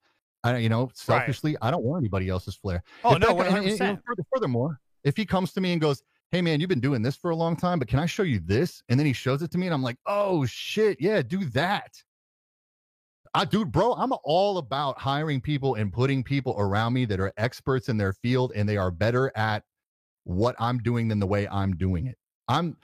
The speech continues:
Speaker 1: I started out knowing nothing. When I did, when I started my YouTube channel, I didn't know how to edit video. I'd never used a D S L R camera. I'd never presented on camera before. I didn't know shit about how to mic a room or sound treat a room.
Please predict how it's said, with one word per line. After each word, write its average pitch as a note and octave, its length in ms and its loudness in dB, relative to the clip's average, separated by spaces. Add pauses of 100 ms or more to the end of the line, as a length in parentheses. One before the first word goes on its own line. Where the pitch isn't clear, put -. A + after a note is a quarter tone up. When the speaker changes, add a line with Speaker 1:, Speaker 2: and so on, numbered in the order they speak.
(260)
Speaker 1:
I D#3+ 120 2
started F#3 380 0
out D3+ 180 0
knowing C#3+ 320 2
nothing. B2 360 -2
When G#2 140 -2
I D3+ 100 0
did, F3 180 -4
when D3+ 120 2
I F3+ 60 0
started G3 240 0
my D3+ 80 2
YouTube D#3 280 -2
channel, D3 200 0
I C3 40 2
didn't C3 120 2
know C3+ 80 2
how B2+ 100 2
to G2+ 140 -2
edit G2+ 180 0
video. D#3 320 2
I'd A#2 120 2
never A#2 140 0
used G#2+ 220 0
a G#2 40 -2
D A2+ 180 0
S G#2+ 140 -4
L G#2 80 0
R F#2 100 -2
camera. D3 380 0
I'd A#2 120 0
never A2 180 0
presented C3 420 0
on A#2+ 120 -2
camera C#3+ 320 -2
before. C3+ 320 -2
I C3 40 0
didn't C3 140 2
know C3 80 2
shit C#3+ 220 -2
about A#2+ 180 2
how B2+ 80 2
to A2 80 0
mic A2 260 0
a G#2 40 -2
room C3+ 320 0
or G#2 60 2
sound C3+ 300 -2
treat C3 180 -2
a A2+ 40 0
room. B2 280 0